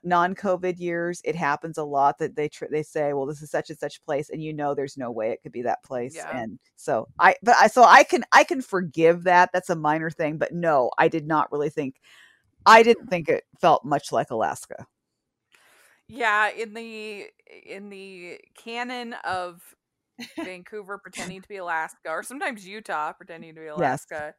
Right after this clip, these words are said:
Speaker 1: Yeah.
Speaker 2: it, it, it probably wasn't the most convincing,
Speaker 1: No.
Speaker 2: but, uh, <laughs> I,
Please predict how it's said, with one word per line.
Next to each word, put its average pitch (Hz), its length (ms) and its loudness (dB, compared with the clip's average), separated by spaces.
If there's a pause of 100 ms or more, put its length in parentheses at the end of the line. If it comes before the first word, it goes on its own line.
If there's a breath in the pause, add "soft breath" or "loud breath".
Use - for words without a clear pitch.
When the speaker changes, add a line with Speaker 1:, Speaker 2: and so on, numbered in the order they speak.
Speaker 1:
Yeah. 147 260 -2 (280)
Speaker 2:
it, 202 120 -4 (180)
it, 170 400 -8
it 185 120 -16
probably 170 520 -8 (140)
wasn't 175 300 -12
the 127 60 -16
most 151 280 -18
convincing, 160 600 -18
Speaker 1:
No. 135 120 -8
Speaker 2:
but, 196 280 -2 (760)
uh, 180 100 -2 (160)
<laughs> - 260 -8 (1200 loud breath)
I, 233 220 -4